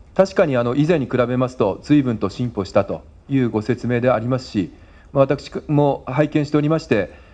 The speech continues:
まあ、委員会の様子であるとか、その後の記者会見を通じて、国民に対してさまざまな情報が発信されていることは高く評価できるというふうに思うんですけども、問題点は、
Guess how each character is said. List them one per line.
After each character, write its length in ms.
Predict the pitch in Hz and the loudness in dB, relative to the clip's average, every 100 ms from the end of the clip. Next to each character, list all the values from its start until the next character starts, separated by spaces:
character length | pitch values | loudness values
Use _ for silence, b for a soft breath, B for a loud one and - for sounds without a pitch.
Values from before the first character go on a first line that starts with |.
| B | B
ま 80 | 127 | 0
あ、 20 | |
委 40 | 143 | 0
員 120 | 143 | 2
会 180 | 127 113 | 2 2
の 180 | 104 | -2
様 140 | 113 113 | -2 -2
子 140 | 117 | -2
で 100 | 120 | 0
あ 60 | 127 | 0
る 80 | 113 | 0
と 100 | 98 | -2
か、 200 | 92 87 | -2 -2
そ 100 | 123 | -4
の 120 | 120 | -2
後 80 | 127 | -2
の 80 | |
記 80 | 123 | -2
者 100 | 123 | -2
会 200 | 117 131 | 0 0
見 120 | - | -2
を 60 | 107 | -4
通 180 | - 143 | 0 -2
じ 120 | 107 | -2
て、 240 | 98 90 b b b | -6 -6 b b b
国 220 | 120 127 | -4 -2
民 80 | 120 | -2
に 80 | 120 | 4
対 200 | 127 110 | 4 2
し 60 | |
て 120 | - | -2
さ 140 | 104 117 | 0 0
ま 100 | 135 | 0
ざ 100 | 131 | 0
ま 140 | 117 | 0
な 80 | 98 | -2
情 180 | 107 104 | -2 -4
報 80 | 113 | -4
が 80 | |
発 160 | 107 110 | -6 -6
信 100 | 117 | -4
さ 120 | 110 | -2
れ 80 | 107 | -2
て 60 | 110 | -2
い 20 | |
る 60 | 110 | -6
こ 100 | 110 | 0
と 100 | 139 | 2
は 120 | 117 | 0
高 200 | 110 107 | -2 -8
く 60 | |
評 160 | - 117 | -4 -4
価 100 | 98 | -4
で 120 | 95 | -4
き 100 | 98 | -2
る 80 | 127 | -2
と 220 | 98 85 B B B | -2 -8 B B B
い 80 | 143 | -2
う 40 | |
ふ 60 | 139 | 0
う 40 | |
に 140 | 139 101 | 0 -2
思 240 | 107 127 | -2 -2
う 20 | |
ん 40 | 101 | -2
で 100 | 90 | -6
す 80 | - | -6
け 80 | |
ど 80 | 90 | -4
も、 260 | 90 92 - B B B B | -2 -2 -4 B B B B
問 220 | - 139 185 | -2 0 2
題 160 | 214 | 2
点 200 | 190 113 | 0 0
は、 260 | 120 107 | 0 0